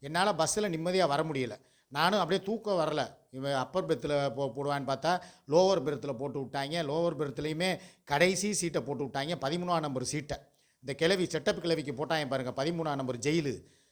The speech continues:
அதே மாதிரி எனக்கு பதிமூணாம் நம்பர் சீட்டை போட்டு விட்டாங்க. நான் அதுல படுக்கிறேன், பார்த்தா ஒவ்வொரு பள்ளத்துலேயும் மேட்லேயும் டம்மு டும்மு, டம்மு டும்முன்னு வண்டி குதிக்க குதிக்க தூக்கமே இல்ல.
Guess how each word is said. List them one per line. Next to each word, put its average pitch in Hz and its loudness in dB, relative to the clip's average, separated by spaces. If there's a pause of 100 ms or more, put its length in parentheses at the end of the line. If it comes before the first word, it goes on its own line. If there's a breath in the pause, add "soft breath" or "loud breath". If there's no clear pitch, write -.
(180 soft breath)
அதே 170 6
மாதிரி 208 4
எனக்கு 180 2
பதிமூணாம் 214 2
நம்பர் 165 0
சீட்டை 202 0
போட்டு 143 -4
விட்டாங்க. 110 -10 (340 soft breath)
நான் 170 4
அதுல 196 4
படுக்கிறேன், 185 0
பார்த்தா 175 2
ஒவ்வொரு 180 2
பள்ளத்துலேயும் 180 0
மேட்லேயும் 175 -2 (320 loud breath)
டம்மு 185 0
டும்மு, 165 0
டம்மு 214 0 (100)
டும்முன்னு 160 0
வண்டி 170 -2
குதிக்க 175 0
குதிக்க 175 -2
தூக்கமே 214 4
இல்ல. 160 -2